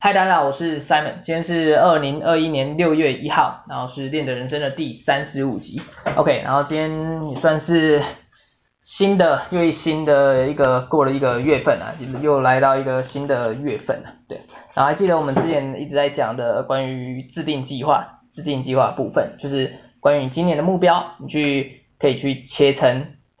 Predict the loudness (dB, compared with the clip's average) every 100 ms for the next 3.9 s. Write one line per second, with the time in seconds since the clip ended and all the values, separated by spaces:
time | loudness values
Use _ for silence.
0 | _ _ _ -4 -2 0 -2 -2 -6 _
1 | _ _ -2 0 4 4 2 -2 _ _
2 | _ _ -6 -4 2 2 2 2 0 2
3 | -2 -4 -2 -6 -6 -8 -2 -2 -4